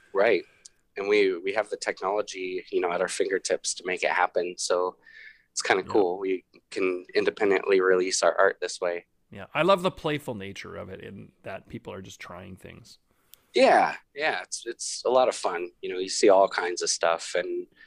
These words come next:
Speaker 1: you know, we're gonna continue to see, uh, boundaries pushed and see all kinds of cool things. So th-, I think twenty twenty-one will be a real exciting year for, for N F Ts.
Speaker 2: Mm-hmm. Talk to me about your birds.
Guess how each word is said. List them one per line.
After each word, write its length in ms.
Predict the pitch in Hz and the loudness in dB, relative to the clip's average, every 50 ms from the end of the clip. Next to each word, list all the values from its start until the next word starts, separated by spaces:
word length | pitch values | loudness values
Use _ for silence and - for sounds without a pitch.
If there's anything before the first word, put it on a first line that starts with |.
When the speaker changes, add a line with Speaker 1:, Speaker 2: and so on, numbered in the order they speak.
| _ _ _ _ _ _ _ _ _ _ _ _ _ _ _ _ _ _ _ - | _ _ _ _ _ _ _ _ _ _ _ _ _ _ _ _ _ _ _ -10
Speaker 1:
you 80 | 85 | -8
know, 200 | 90 87 87 87 92 - - | -6 -6 -6 -6 -8 -8 -2
we're 140 | 92 98 98 | 2 2 4
gonna 160 | 98 95 90 | 4 4 2
continue 460 | - - 107 90 - 117 117 107 101 | 2 0 0 2 4 6 8 8 8
to 360 | 95 95 95 95 95 95 104 - _ _ _ _ _ _ _ - | 8 8 8 6 6 4 0 -4 _ _ _ _ _ _ _ -10
see, 360 | - - - - 110 98 95 - _ - - | -8 -4 -2 0 0 0 0 -2 _ -2 0
uh, 360 | - 95 92 90 90 87 85 87 - _ _ _ _ _ _ _ _ _ - | 2 2 2 2 0 -2 -4 -4 -8 _ _ _ _ _ _ _ _ _ -2
boundaries 420 | 101 95 101 95 92 87 85 - | -2 -2 -2 -2 -6 -8 -8 -10
pushed 540 | _ - 98 95 92 92 - - - - - | _ -6 -4 -4 -2 -4 -6 -8 -10 -8 -8
and 360 | 87 85 85 85 82 82 85 _ - - - - - - - _ _ _ - | -8 -8 -8 -8 -10 -10 -12 _ -18 -20 -20 -20 -20 -20 -20 _ _ _ -6
see 180 | - - 120 113 | 0 4 6 6
all 140 | 117 117 | 6 6
kinds 280 | - - 113 123 120 95 | 4 2 2 2 2 2
of 80 | 90 - | 0 -4
cool 220 | - 92 87 85 | -2 -2 -2 -2
things. 400 | - - 87 85 85 82 82 - | 0 -2 -2 -2 -2 -6 -6 -6
So 320 | - - 87 87 87 85 80 - _ _ _ _ - | -2 -2 0 0 -2 -4 -6 -10 _ _ _ _ -4
th-, 100 | 95 - | -2 -2
I 60 | - | -2
think 220 | 104 - 117 113 - | -2 -2 -4 -4 -2
twenty 240 | - - 110 107 98 | 0 2 4 4 4
twenty-one 400 | - - 107 98 95 92 92 95 | 2 2 2 2 2 2 0 -2
will 120 | 95 90 | -2 -4
be 120 | 90 92 90 | -4 -2 0
a 100 | 87 87 | 0 0
real 180 | 90 90 90 | 0 0 0
exciting 500 | 87 - - - - 104 107 92 85 87 | 0 -2 -2 0 0 2 2 2 0 -2
year 240 | 90 92 92 87 85 | -2 -2 -2 -2 -2
for, 480 | - - - 90 85 87 85 82 - _ _ _ _ | -2 -2 -2 0 0 2 0 -2 -4 _ _ _ _
for 140 | - - - | -12 -6 -6
N 140 | - 82 90 | -6 -4 -6
F 120 | 80 - | -8 -10
Ts. 560 | - - - 92 90 87 85 - - - - _ _ _ - | -10 -10 -8 -8 -8 -6 -4 -4 -4 -4 -6 _ _ _ -16
Speaker 2:
Mm-hmm. 500 | 123 127 127 120 117 131 131 131 117 110 104 - _ _ _ _ _ _ _ _ _ _ _ _ _ _ _ _ _ _ _ _ - | -14 -12 -12 -10 -10 -10 -10 -10 -12 -12 -14 -16 _ _ _ _ _ _ _ _ _ _ _ _ _ _ _ _ _ _ _ _ 0
Talk 180 | 160 156 156 | 2 2 2
to 60 | - | 0
me 80 | 175 170 | -4 -4
about 200 | 147 139 151 143 | -2 -2 -2 -2
your 120 | 135 127 | -4 -8
birds. 560 | 120 - - 135 135 143 139 120 110 113 - | -10 -8 -8 -6 -4 -4 -4 -6 -8 -12 -18